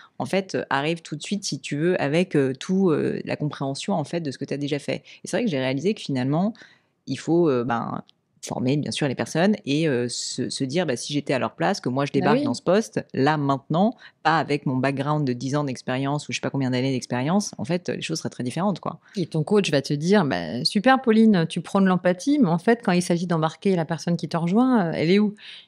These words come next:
Speaker 2: Et là, t'es là, « Hmm. » C'est pour ça que je dis toujours, faut arrêter, euh, de, de penser qu'avoir un coach, euh, c'est un problème.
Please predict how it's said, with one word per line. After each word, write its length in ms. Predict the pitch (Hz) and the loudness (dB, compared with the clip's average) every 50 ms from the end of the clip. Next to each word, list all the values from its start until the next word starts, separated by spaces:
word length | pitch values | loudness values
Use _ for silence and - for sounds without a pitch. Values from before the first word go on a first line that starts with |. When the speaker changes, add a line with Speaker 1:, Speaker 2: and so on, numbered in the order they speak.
| _ - | _ -6
Speaker 2:
Et 40 | 120 | -4
là, 120 | 127 135 135 | -4 -2 -2
t'es 120 | - 131 | -2 0
là, « 240 | 131 127 120 - - _ _ - | 0 0 0 -2 -6 _ _ -4
Hmm. » 460 | 131 139 139 139 143 139 135 131 131 135 - - - - - - | -2 -2 0 0 0 0 -2 -2 -4 -6 -8 -16 -20 -20 -6 -2
C'est 100 | - 196 | 0 2
pour 80 | 214 | 2
ça 60 | 220 | 2
que 80 | 254 240 | 2 2
je 40 | 202 | 0
dis 100 | 208 185 | -4 -4
toujours, 400 | - 220 214 202 247 277 254 - - - _ | -4 -4 -2 0 0 0 -2 -4 -10 -20 _
faut 220 | _ - - 185 175 | _ -6 -2 0 2
arrêter, 500 | 175 185 202 196 - 233 240 240 220 180 | 2 2 0 0 0 0 0 2 2 2
euh, 540 | 160 156 151 151 147 143 139 139 139 135 135 - _ - - - _ _ _ | 2 0 0 -2 -2 -4 -4 -4 -4 -4 -6 -8 _ -20 -20 -20 _ _ _
de, 80 | - 143 | -10 -8
de 120 | 135 151 | -6 -6
penser 460 | 147 - 165 165 - - - 190 190 185 | -6 -4 -6 -6 -4 -2 0 0 0 0
qu'avoir 280 | 165 147 143 147 139 | -2 -2 -2 -2 -2
un 120 | 139 143 165 | -2 -4 -4
coach, 360 | - - 175 175 - - - | -6 -6 -6 -6 -6 -6 -6
euh, 100 | 127 127 | -6 -6
c'est 140 | - - 127 | -6 -6 -6
un 100 | 110 127 | -6 -6
problème. 640 | - - 139 147 165 196 226 233 202 156 156 | -4 -4 -2 0 2 4 4 4 4 2 0